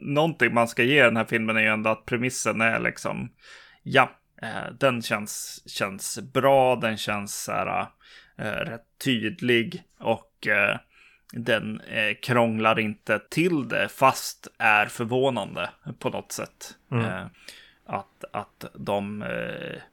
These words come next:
Speaker 1: backar så långt i tiden, eh, och följer Comanche, eh, folket här.
Speaker 2: Mm.
Speaker 1: Det är ju, ja, det, det kändes,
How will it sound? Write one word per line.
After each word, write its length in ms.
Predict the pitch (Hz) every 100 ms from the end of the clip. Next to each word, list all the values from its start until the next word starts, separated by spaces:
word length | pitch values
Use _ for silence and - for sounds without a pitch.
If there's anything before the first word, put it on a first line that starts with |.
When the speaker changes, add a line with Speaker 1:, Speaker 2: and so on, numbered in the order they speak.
| _
Speaker 1:
backar 400 | 143 143 - 135
så 120 | -
långt 300 | 127 113 110
i 40 | 107
tiden, 580 | - 120 110 104 104 107 - -
eh, 320 | 110 98 98 110 -
och 400 | 110 - - - 85
följer 640 | - 120 101 101 101 104 - _ -
Comanche, 640 | - 110 101 104 - 104 101 - - - - _
eh, 300 | - - - - -
folket 500 | - 139 156 123 -
här. 180 | 107 107 _ _ -
Speaker 2:
Mm. 300 | 131 123 - -
Speaker 1:
Det 500 | 135 - 120 120 117 117 -
är 240 | 113 107
ju, 420 | 104 104 104 107 117 -
ja, 200 | - 160 - -
det, 240 | 160 156 -
det 180 | 151
kändes, 680 | 151 123 107 101 - - -